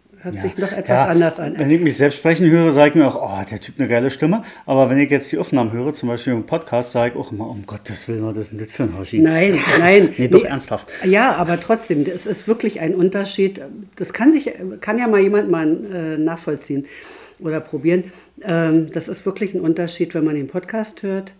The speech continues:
Speaker 1: Wahrscheinlich hängt das auch mit den Aufnahmegeräten
Speaker 2: Das heißt,
Speaker 1: und mit der Aufarbeitung zusammen.
Speaker 2: das heißt, wenn der meine Stimme nicht erkennt, dann könnte ich ja bei ihm nicht mal einen, einen innerfamiliären Enkeltrick anwenden.
Speaker 1: Nee, wohl nicht.
Speaker 2: Wenn ich ihm all seine Kohle rauben wollen würde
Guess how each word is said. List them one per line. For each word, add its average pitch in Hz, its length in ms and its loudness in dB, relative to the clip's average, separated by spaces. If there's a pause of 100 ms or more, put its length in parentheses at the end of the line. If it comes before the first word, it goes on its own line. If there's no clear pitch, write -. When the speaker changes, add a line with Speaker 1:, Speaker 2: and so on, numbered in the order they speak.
(340)
Speaker 1:
Wahrscheinlich 165 480 0
hängt 165 160 -6
das 151 140 -12
auch 156 120 -14
mit 151 140 -8
den 156 160 -6
Aufnahmegeräten 151 800 -4
Speaker 2:
Das - 80 -6
heißt, 254 160 10
Speaker 1:
und 277 180 6
mit 196 160 6
der 165 140 0
Aufarbeitung 156 680 -4
zusammen. 135 180 -8
Speaker 2:
das 127 80 -2
heißt, 160 200 2
wenn 147 120 6
der 143 120 6
meine 156 240 6
Stimme 202 280 2
nicht 175 180 0
erkennt, 185 440 0
dann 131 140 2
könnte 165 260 2
ich 180 80 -6
ja 185 80 6
bei 170 160 6
ihm 185 240 4
nicht 190 160 0
mal 190 360 2 (200)
einen, 170 560 0 (160)
einen 170 140 -2
innerfamiliären 185 800 4
Enkeltrick 196 540 0
anwenden. 131 520 0 (760)
Speaker 1:
Nee, 147 240 -8 (200)
wohl 160 120 -8
nicht. 165 260 -2 (300)
Speaker 2:
Wenn - 80 -10
ich 131 60 -12
ihm 147 120 2
all 147 140 0
seine 151 240 4
Kohle 190 300 2
rauben 175 320 2
wollen 170 280 2
würde 202 380 0